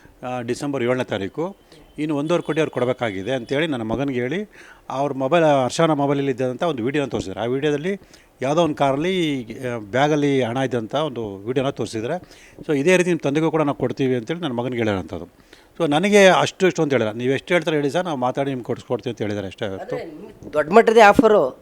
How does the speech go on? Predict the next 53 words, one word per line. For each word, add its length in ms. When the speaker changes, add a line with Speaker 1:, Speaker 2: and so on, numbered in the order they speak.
Speaker 2:
ನೀವು 200
ಡಿಸೈಡ್ 320
ಮಾಡ್ಬೇಕು 340
ಎಷ್ಟು 180
ಅಂತ, 160
ಅದು 160
ಅಷ್ಟು 260
ತಂದು 140
ಕೊಡಕ್ಕೆ 260
ಅವ್ರು 100
ರೆಡಿ 140
ಇದ್ರು. 240
Speaker 1:
ಹಾ, 220
ಅವ್ರು 180
ಹೇಳಿದ 220
ರೀತಿ 240
ಆ 120
ಥರ 160
ಆಯಿತು 300
ಸರ್. 160
"ನೀವು 140
ಎಷ್ಟು 180
ಹೇಳ್ತಾರೆ 220
ಹೇಳಿ 100
ಸರ್, 140
ನಾನು 260
ವ್ಯವಸ್ಥೆ 340
ಮಾಡಿಸ್ಕೊಡ್ತೀನಿ" 400
ಅಂತ 80
ಹೇಳಿದ್ರು 220
ಹೊರತು 320
ಅವರ 200
ಉದ್ದೇಶ 380
ಏನಂದ್ರೆ 480
ಈ 140
ಪ್ರಕರಣ 260
ಏನು 260
ಮೋಡ 160
ಪ್ರಕರಣ 300
ಐತೆ 140
ಅದು 140
ಸಿ 160
ಬಿ 60
ಐಗೆ 100
ಹೋಗಬಾರ್ದು. 520
So 140
ಲೋಕಾಯುಕ್ತ 360
ತನಿಖೆ 320
ಏನು 80
ನಡೀತೆ, 220
ತನಿಖೆ 300
ನಡೀತಾ 280
ಇರಲಿ, 320